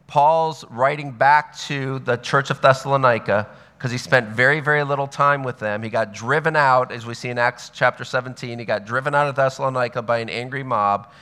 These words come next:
He's writing back to them to see how they're doing. And one of the words that I like in the first five verses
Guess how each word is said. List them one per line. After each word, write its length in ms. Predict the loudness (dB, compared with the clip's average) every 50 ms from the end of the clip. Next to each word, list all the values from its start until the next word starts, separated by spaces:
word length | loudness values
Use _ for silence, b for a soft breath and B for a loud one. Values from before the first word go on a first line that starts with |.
| B B B
He's 200 | -8 -8 -8 -6
writing 400 | 0 2 2 2 2 0 -6 -2
back 340 | 2 4 4 4 4 2 0 -6
to 100 | -6 -4
them 280 | -2 -2 -2 -2 -4 -6
to 60 | -12
see 220 | -12 -10 -8 -6
how 240 | 0 4 4 4 4
they're 180 | 2 -2 -6 -6
doing. 580 | -4 -2 -2 0 0 -2 -4 -6 -8 -10 -14 b b b b b b b b
And 260 | -2 0 0 0 0
one 180 | 2 2 4 4
of 60 | 2
the 80 | 0 -2
words 480 | 0 2 4 4 6 4 2 0 0
that 120 | 0 2 2
I 60 | 2
like 280 | 4 2 0 0 -2 -6
in 80 | -8
the 80 | -8 -8
first 280 | -6 -4 -4 -4 -4
five 260 | 0 2 2 2 2 0
verses 600 | 0 0 0 0 -2 -6 -8 -8 -8 -10 -12